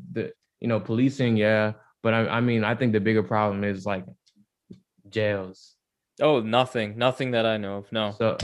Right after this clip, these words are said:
Speaker 1: so, so the Thirteenth Amendment did not get abolished, right?
Speaker 2: No, it did not, no.
Speaker 1: So, um, yeah, that's my point.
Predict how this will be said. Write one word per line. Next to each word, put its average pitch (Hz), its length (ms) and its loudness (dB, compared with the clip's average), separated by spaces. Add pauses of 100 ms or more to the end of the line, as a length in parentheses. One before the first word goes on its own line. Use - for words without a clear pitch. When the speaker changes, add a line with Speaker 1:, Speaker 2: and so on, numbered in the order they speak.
Speaker 1:
so, 113 380 0
so 113 280 2
the 113 200 4
Thirteenth 127 440 2
Amendment 117 460 2
did 110 140 0
not 107 180 -2
get 104 100 -2
abolished, 101 520 0
right? 101 260 -4 (240)
Speaker 2:
No, 107 340 -4
it 101 80 -6
did 104 120 -8
not, 95 240 -14 (120)
no. 95 120 -12
Speaker 1:
So, 107 520 0
um, 107 500 -4 (1500)
yeah, 196 280 2 (180)
that's 135 160 0
my 143 140 4
point. 151 360 2